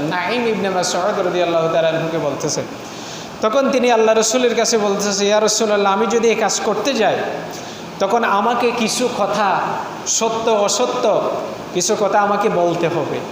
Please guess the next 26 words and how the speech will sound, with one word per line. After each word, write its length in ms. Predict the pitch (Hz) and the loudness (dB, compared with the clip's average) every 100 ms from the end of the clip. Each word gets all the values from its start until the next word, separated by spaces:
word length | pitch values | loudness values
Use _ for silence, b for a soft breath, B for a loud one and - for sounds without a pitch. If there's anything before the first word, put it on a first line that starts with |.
| - - - | -12 -12 -6
যেহেতু 300 | 170 202 220 | -2 0 2
আমি 360 | 202 214 202 202 214 - - | 2 4 2 0 -2 -4 0
কাফেরদের 680 | 190 196 247 262 247 254 254 | 2 4 4 2 4 4 4
মাঝে 260 | 240 226 | 2 2
একটা 360 | 220 - 226 220 | 2 2 0 0
দ্বন্দ্ব 400 | 196 202 208 220 | 2 2 2 2
সৃষ্টি 420 | 214 254 - 254 | 2 -2 -2 -2
করব। 360 | 220 175 131 120 - - - - - - - - - | 0 0 -2 -4 -8 -10 -12 -14 -14 -14 -14 -14 -4
এই 100 | 185 | -2
কারণে 460 | 190 214 220 220 214 208 - - - - - - | 2 4 4 4 2 0 -4 -6 -8 -10 -12 -4
যদি 220 | 160 202 214 | 0 2 4
আমি 200 | 208 220 | 4 4
এই 200 | 214 208 | 4 4
সত্য 400 | 214 233 214 220 | 2 0 2 2
অসত্য 480 | 214 247 240 233 226 | 4 2 0 0 0
কথা 200 | 220 220 | 2 2
যদি 220 | 214 208 | 4 2
বলতে 360 | 196 202 208 196 | 2 2 2 2
যাই, 360 | 196 180 - - - - - - | 2 2 0 -4 -6 -8 -8 0
তাহলে 340 | 170 196 196 | 2 2 0
সেক্ষেত্রে 540 | - 208 208 202 196 | 0 0 0 0 0
আমার 300 | 196 196 202 | 2 2 2
ইসলামের 440 | 196 - 226 202 202 | 2 0 0 2 0
ক্ষতি 240 | 190 196 190 | 0 0 2
হবে 220 | 175 170 | 2 0
কিনা?" 220 | - 151 | 0 -2